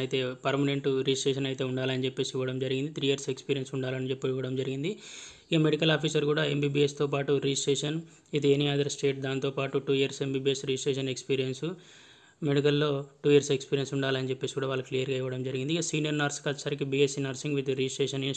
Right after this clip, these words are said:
state లేకపోతే ఇండియన్ నేషనల్ కౌన్సిల్ నర్సింగ్ రిజిస్ట్రేషన్ నుంచి వెళ్ళి ఉండాలని చెప్పేసితో పాటు దాంతోపాటు ఇక two years experience కూడా అడగడం జరిగింది.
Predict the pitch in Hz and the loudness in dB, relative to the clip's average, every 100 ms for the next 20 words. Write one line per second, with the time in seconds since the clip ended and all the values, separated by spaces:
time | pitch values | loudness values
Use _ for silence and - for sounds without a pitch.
0 | - 135 131 - - - - - - - | -2 -4 -4 -12 -20 -20 -20 -20 -20 -20
1 | - 160 143 139 143 139 - 151 143 139 | -12 -2 0 0 2 0 0 2 4 4
2 | 139 131 139 131 131 131 139 143 - _ | 0 -2 -4 -4 -4 0 0 -2 -10 _
3 | _ _ _ _ _ - - 156 139 139 | _ _ _ _ _ -18 -2 2 2 2
4 | 139 135 - 131 139 135 131 135 135 131 | 0 0 0 -2 -2 -2 -4 0 0 0
5 | 135 135 131 131 131 - 143 139 135 175 | -2 -2 -4 -4 -6 -4 -4 -2 -2 -2
6 | 180 143 143 143 147 151 170 160 151 143 | -2 0 0 0 0 0 -2 0 2 2
7 | - 190 - - - - _ 151 151 147 | 0 -6 -8 -18 -20 -20 _ 0 2 0
8 | 147 139 143 143 139 139 135 135 131 139 | 2 4 4 2 0 0 0 0 0 0